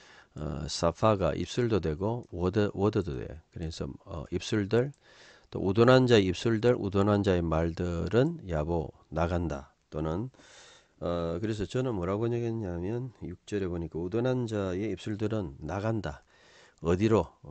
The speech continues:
벨리브. 리브는 이제 싸움, 이런 거잖아요. 소송.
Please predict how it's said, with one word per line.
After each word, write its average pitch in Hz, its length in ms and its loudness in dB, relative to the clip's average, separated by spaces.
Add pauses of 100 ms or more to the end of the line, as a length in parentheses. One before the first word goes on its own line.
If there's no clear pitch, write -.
(100)
벨리브. 104 720 4 (360)
리브는 120 480 2
이제 73 140 -2
싸움, 101 500 0 (180)
이런 92 220 -4
거잖아요. 69 540 -8
소송. 76 420 -4